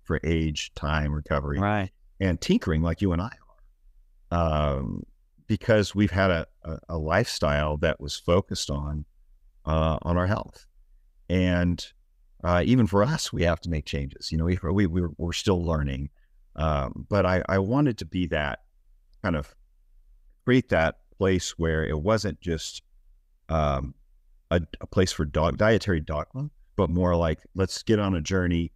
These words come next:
Speaker 1: figure out what, here's some things that I found that work really well, weave these into your lifestyle and, and, uh, make adjustments that, that work best for your level of wherever you wanna re-,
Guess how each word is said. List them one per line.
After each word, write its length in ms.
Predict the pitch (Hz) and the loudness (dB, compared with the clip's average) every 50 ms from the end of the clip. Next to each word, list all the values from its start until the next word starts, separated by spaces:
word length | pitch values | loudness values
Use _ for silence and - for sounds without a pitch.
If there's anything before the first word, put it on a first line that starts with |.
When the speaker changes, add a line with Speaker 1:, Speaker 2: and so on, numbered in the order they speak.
| _ _ - - _ _ | _ _ -20 -20 _ _
Speaker 1:
figure 220 | - 104 98 101 92 | -2 0 2 2 2
out 200 | 90 87 - - | 2 2 0 -2
what, 160 | - 80 76 - _ - | -4 -6 -6 -6 _ 0
here's 200 | 113 117 117 - | 0 0 2 0
some 200 | - 90 80 - _ _ _ _ _ _ _ - | -2 -4 -4 -6 _ _ _ _ _ _ _ 0
things 180 | 110 104 87 | 2 2 2
that 100 | 90 82 | 2 2
I 120 | 87 95 92 | 2 2 2
found 260 | - - 80 78 80 | 0 0 0 0 -2
that 60 | 71 | -2
work 180 | 58 85 82 - - | -2 -4 -6 -4 -4
really 220 | 90 85 80 73 71 | -4 -2 -2 0 2
well, 420 | 87 101 95 82 73 71 69 - _ _ _ _ _ _ _ _ _ _ - _ _ _ _ _ _ _ | 2 4 4 4 2 0 -4 -8 _ _ _ _ _ _ _ _ _ _ -20 _ _ _ _ _ _ _
weave 320 | - 98 113 123 131 120 104 | 0 2 4 4 4 2 4
these 220 | 117 113 107 92 | 2 2 4 4
into 260 | 104 101 92 - 87 | 2 2 0 0 0
your 200 | 87 87 92 92 85 | 0 0 0 0 0
lifestyle 720 | 80 85 98 101 - - - 73 73 71 69 67 67 - - _ - _ _ _ _ _ _ | -2 -2 -4 -4 -6 -6 -4 -4 -4 -6 -8 -10 -14 -18 -20 _ -20 _ _ _ _ _ _
and, 240 | 92 95 85 - - - | 2 2 2 2 0 0
and, 140 | - 87 80 | 0 0 2
uh, 80 | 76 73 73 - - | 2 0 -2 -2 0
make 160 | 92 90 - | 0 2 2
adjustments 460 | 80 - 98 90 - - 87 - - | 2 4 2 2 2 0 -4 -4 -2
that, 220 | 85 78 - _ - | -2 -4 -4 _ -2
that 180 | 80 76 - - | -2 -2 -2 -2
work 200 | 80 85 85 - | -4 -6 -4 0
best 200 | - 92 87 - | 0 0 0 0
for 100 | - 90 | 0 0
your 260 | 80 82 90 90 87 | 2 2 2 2 2
level 420 | 87 82 80 78 76 82 80 76 - | 2 2 2 2 0 0 -2 -2 -2
of 280 | - 73 71 69 69 - - _ _ | -4 -4 -4 -4 -6 -8 -12 _ _
wherever 240 | - 85 90 87 73 | 0 0 2 2 2
you 100 | 73 73 | 0 0
wanna 180 | 78 78 73 69 | 0 0 0 -2
re-, 120 | 69 - | -4 -10